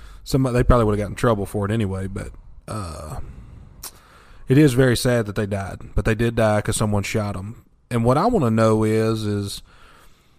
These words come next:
the guy who shot 'em, in, he's sitting in his deer stand or in his pickup truck or wherever he's at,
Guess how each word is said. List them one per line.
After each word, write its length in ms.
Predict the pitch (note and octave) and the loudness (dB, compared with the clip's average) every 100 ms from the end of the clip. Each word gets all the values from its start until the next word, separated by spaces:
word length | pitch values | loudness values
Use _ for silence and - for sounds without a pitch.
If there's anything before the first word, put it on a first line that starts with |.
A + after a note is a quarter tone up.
| _ _ _ _ _ _ _ _ _ _ - | _ _ _ _ _ _ _ _ _ _ -12
the 180 | C#3 | -4
guy 240 | D#3 G3+ E3+ | 0 4 6
who 120 | D#3+ | 4
shot 340 | - C#3 G#2+ F#2+ | 2 0 0 -4
'em, 180 | D#2+ - - - - - - - - - - - - - - _ - - | -10 -18 -20 -20 -20 -20 -20 -20 -20 -20 -20 -20 -20 -20 -20 _ -20 -4
in, 200 | D#3 D#3 | -2 -2
he's 280 | C3+ F#3 F#3+ | 0 0 2
sitting 260 | - E3+ D3 | 2 2 4
in 160 | C3+ C3+ | 4 4
his 240 | C#3+ B2+ | 4 4
deer 260 | B2+ C3+ B2+ | 2 4 4
stand 460 | - B2+ B2+ B2 | 2 0 2 2
or 100 | A2 | 2
in 100 | A2 | 2
his 460 | G#2+ G#2 G2+ - - - - - - - - - - | 0 -2 -4 -10 -12 -16 -20 -20 -20 -20 -20 -4 2
pickup 340 | C3+ C3 A#2 | 4 4 -4
truck 480 | - C3 B2 B2 A#2 | -2 0 2 2 0
or 80 | G#2+ | -2
wherever 320 | B2 B2+ A#2+ | 0 2 2
he's 140 | A2 A2 | 2 2
at, 360 | A2+ A2 F#2 | 0 -2 -4